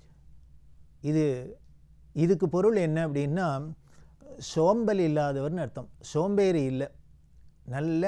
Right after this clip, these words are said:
ஆக்டிவா இருக்கிறவர், சுறுசுறுப்பா இருக்கிறவர் அப்படின்னா. இந்த நாமத்தோட வரிசையை பாருங்களேன். இதுக்கு முதல் நாமத்துல விவசாய நமஹா அப்படின்னு சொல்லி உறுதியோட கூடின முயற்சியோட உடையவர் அப்படின்னு சொல்லியிருக்கு.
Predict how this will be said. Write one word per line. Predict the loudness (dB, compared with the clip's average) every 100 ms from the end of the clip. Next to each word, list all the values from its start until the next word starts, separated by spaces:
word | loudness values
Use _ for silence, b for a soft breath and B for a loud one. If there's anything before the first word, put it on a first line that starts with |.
| 0
ஆக்டிவா | -2 -4 -2 0 2
இருக்கிறவர், | 0 0 0 0
சுறுசுறுப்பா | -2 -2 -2 -4 -4 -2 -2
இருக்கிறவர் | -4 -10 -12 -12
அப்படின்னா. | -10 -8 -8 -12 b b b -6
இந்த | -2 0
நாமத்தோட | 2 0 0 -2 -2
வரிசையை | 0 0 2 2
பாருங்களேன். | 2 -2 -2 -2 -2 -4 -8 b b b -2
இதுக்கு | 0 0
முதல் | -2 0 2 2
நாமத்துல | 0 -2 -2 -4 -2
விவசாய | 0 -2 0 2 2 -2
நமஹா | -4 -2 -2
அப்படின்னு | -2 -2 -2 -2
சொல்லி | -4 0 0 -2 -6 b b
உறுதியோட | 0 2 4 4 4 2 2
கூடின | 2 2 2
முயற்சியோட | 2 0 0 -2 0 2 2
உடையவர் | 0 0 2 0
அப்படின்னு | 0 -2 -2
சொல்லியிருக்கு. | -4 -4 -6 -4 -2